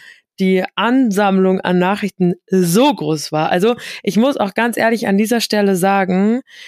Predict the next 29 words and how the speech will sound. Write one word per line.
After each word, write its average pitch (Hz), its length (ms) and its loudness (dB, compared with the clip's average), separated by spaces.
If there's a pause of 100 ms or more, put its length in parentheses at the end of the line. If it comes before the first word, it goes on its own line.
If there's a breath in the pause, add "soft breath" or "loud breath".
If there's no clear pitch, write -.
(320 loud breath)
A, 233 240 0
tut's - 340 -4
mir 190 100 2
leid, 208 420 0
wenn 190 220 2
nicht 214 240 0
jede, 202 680 2
jede 208 300 2
Geschi-, 202 400 2
weil 196 140 0
jede 254 280 2
Geschichte 233 320 -2
ist 202 100 -2
für 196 120 -2
sich 185 240 0
auf 175 200 -6
ihre 175 200 -2
Art 165 140 -2
und 165 120 -2
Weise 160 240 0
irgendwie 165 260 0
besonders. 160 640 0 (400 loud breath)
Und 185 80 -2
es 175 60 -2
tut - 200 -4
mir 180 60 2
leid, 175 260 2
wenn's 170 280 -2
jetzt - 380 -4